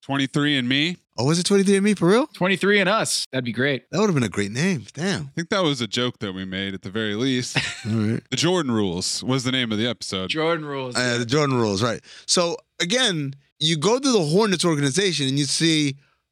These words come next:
Speaker 2: oh, he's here because of X, Y, Z. And when you start doing this over and over again, you begin to realize that the modus operandi is not get me the best and brightest.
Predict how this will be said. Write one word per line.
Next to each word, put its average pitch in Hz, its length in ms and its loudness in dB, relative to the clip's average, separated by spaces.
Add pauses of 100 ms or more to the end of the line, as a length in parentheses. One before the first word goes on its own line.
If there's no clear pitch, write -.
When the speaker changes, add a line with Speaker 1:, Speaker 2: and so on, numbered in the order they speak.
(220)
Speaker 2:
oh, 156 420 -2 (180)
he's 262 480 0
here 127 380 0
because 104 640 -2 (100)
of 92 540 -4
X, - 280 -6
Y, 135 240 0
Z. 185 280 0
And 147 100 0
when 147 120 0
you 185 80 2
start 190 340 0
doing 175 260 2
this 147 220 0
over 165 380 2
and 160 80 0
over 220 340 2
again, 82 460 -2 (280)
you 147 160 2
begin 226 300 4
to 202 100 4
realize 131 920 0 (320)
that 139 300 -2
the 143 400 0 (140)
modus 226 500 2
operandi 185 1040 -2 (260)
is 165 320 0
not 165 560 -2 (540)
get 120 180 -2
me 135 100 -2
the 113 120 -2
best 110 440 -4
and 87 160 -2
brightest. 101 720 -4